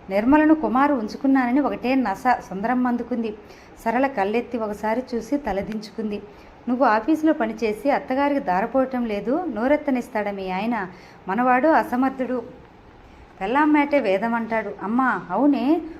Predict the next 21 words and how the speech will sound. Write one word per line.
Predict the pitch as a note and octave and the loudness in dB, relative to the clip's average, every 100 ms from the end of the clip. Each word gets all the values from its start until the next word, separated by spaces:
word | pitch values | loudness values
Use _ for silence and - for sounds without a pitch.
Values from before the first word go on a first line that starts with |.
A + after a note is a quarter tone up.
| - | -10
ఉన్నమాటే, | F#3+ A#3+ D4+ D4+ D4 G#3+ | -2 4 6 4 2 -2
మీ | G3+ G#3+ | -2 -6
అత్త | G3+ C#4 | -4 -2
అదృష్టవంతురాలు, | B3+ E3 B3 - C4 B3+ A3+ A3 G#3 - - | -2 -4 -8 -4 -2 -2 0 -2 -2 -10 -6
నీలాంటి | A3+ A3+ G#3+ - | -2 -2 -4 -4
కోడలుంది, | F#3+ G#3 A#3+ B3 A3+ A3+ F3 | -2 0 0 -2 -2 -4 -2
అన్నీ | A3 D#4 | 2 2
కడుపులో | D#4 F3+ G#3 B3 | 0 -4 -4 0
దాచుకుంటావు. | A#3 A#3 - A3+ A3+ G#3+ - - - - - | 0 -2 -8 -6 -4 -4 -8 -18 -20 -20 -6
మా | A3 | -4
ఇంట్లో | A3+ A3+ D#4 | -2 0 -2
చూడు, | D4+ B3 B3 F#4 F#4+ - - - | 0 -2 0 -2 -6 -18 -20 -4
పసుపు | G3 G#3 - | -4 -4 -6
తాడు | E4 D4+ C4 | 2 2 2
లేకపోయినా | A3+ G3+ A#3+ B3 A#3+ | -2 -4 -4 -4 -2
ఎంత | A#3+ E3+ F3 | -2 -4 -4
గీరో." | E3+ A3 A3+ C4 G3 | -6 -4 0 0 0
వారం | F#3 A3 B3+ | 0 0 0
రోజుల | A#3 A3 B3 | -2 -2 2
నుండి | D#4 C#4+ B3 | 2 2 2
మాటలు | C#4+ G#3 G#3 B3 | 0 0 -4 -4